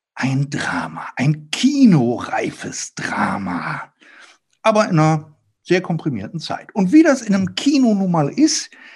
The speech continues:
da geht man gerne rein. Man verweilt eine Zeit und manchmal, und das hat sie geschafft, hat sie den Weg auch wieder rausgefunden. Aus der Repro-, Retrospektive kann sie jetzt sagen, „Hm, da gibt's Abkürzungen, da gibt's leichtere M-, Möglichkeiten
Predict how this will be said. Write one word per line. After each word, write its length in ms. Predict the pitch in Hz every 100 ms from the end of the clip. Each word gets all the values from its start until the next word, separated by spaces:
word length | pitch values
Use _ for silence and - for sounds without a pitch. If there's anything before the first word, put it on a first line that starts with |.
| - - -
da 80 |
geht 200 | 156 143
man 120 | 135 143
gerne 320 | 151 175 156
rein. 160 | - - _ _ _ _
Man 140 | 113 -
verweilt 500 | - - 135 170 160
eine 240 | 151 151
Zeit 480 | 151 127 131 135 - _ _ _ - _ -
und 220 | 151 151
manchmal, 840 | 190 262 254 - 78 110 175 294
und 680 | 302 _ _ _ _ _ -
das 140 | - -
hat 100 | 87
sie 140 | 120
geschafft, 500 | 151 147 165 180 - -
hat 140 | 107
sie 180 | 139 123
den 220 | 123 117
Weg 180 | 120 120
auch 160 | 117
wieder 300 | 127 139 -
rausgefunden. 720 | - 110 - - - - _ _ _ _ _ _ - - - - - - _ 175
Aus 80 |
der 140 | 214 165
Repro-, 500 | 277 - 165 156 - - 196
Retrospektive 1160 | 254 262 139 - 131 - - 131 127 156 185
kann 240 | - 170 165
sie 80 |
jetzt 160 | 160 127
sagen, 400 | 139 147 170 151
„Hm, 640 | 254 302 214 139 107 92 -
da 100 | 104
gibt's 380 | 247 247 - -
Abkürzungen, 680 | - - 170 160 - 175 147
da 80 |
gibt's 260 | 131 151 -
leichtere 680 | 110 117 208 - 214 196 160
M-, 220 | 143 143
Möglichkeiten 1000 | 127 127 160 175 - 160 160 160 170 170